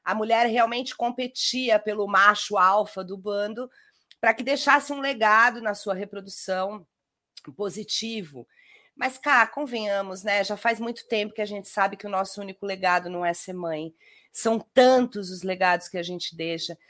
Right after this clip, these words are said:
tantas historiadoras, cientistas, jornalistas investigativas, ah, escritoras, eh, políticas que deixam o seu legado estampado pra posteridade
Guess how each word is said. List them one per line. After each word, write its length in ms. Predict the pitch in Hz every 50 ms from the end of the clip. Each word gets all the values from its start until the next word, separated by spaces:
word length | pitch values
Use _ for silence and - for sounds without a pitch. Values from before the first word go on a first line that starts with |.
| _ _ -
tantas 300 | - 233 233 247 220 220
historiadoras, 920 | 214 - - 226 202 214 202 190 180 156 170 190 190 190 190 185 185 185 185
cientistas, 1300 | - - - 214 196 196 202 196 - - - - - 214 202 196 170 - - - - 190 185 175 160 165
jornalistas 1040 | 202 208 208 208 190 190 185 190 190 190 220 233 240 240 - - - - 208 190 190
investigativas, 1160 | 196 190 185 190 185 - - 180 175 175 175 - - - 190 196 185 165 175 170 170 170 - - - - - - - - _ -
ah, 300 | - 196 196 196 202 214
escritoras, 1160 | 220 208 - - - 214 214 208 _ - 220 208 202 208 214 214 202 202 190 190 185 - - - _ _ _ _ _ _ _
eh, 220 | - 180 185 - - 185 - -
políticas 1000 | 247 254 233 208 208 240 262 262 262 - 240 233 - 226 214 202 - - - - _ _ _ _ _ _ _
que 120 | - 208 214
deixam 520 | 165 170 240 247 254 254 247 - 226 214
o 60 | 214
seu 220 | 208 - - 208 196
legado 560 | 202 196 180 175 196 196 202 202 196 180 185
estampado 800 | 196 - - - 196 190 - - - 190 190 190 190 180 175 175
pra 120 | - 185
posteridade 1040 | 180 - 190 190 - - 196 185 185 170 170 175 180 185 190 185 185 175 170 190 -